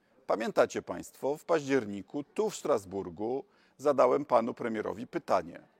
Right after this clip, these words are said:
czy wypełni te minimalne warunki, które na sali w naszej obecności, e, postawiła wybrana przez pis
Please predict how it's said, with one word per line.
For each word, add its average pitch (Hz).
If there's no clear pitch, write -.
czy 170
wypełni 135
te 123
minimalne 135
warunki, 113
które 117
na 143
sali 143
w 120
naszej 143
obecności, 131
e, 120
postawiła 117
wybrana 143
przez -
pis -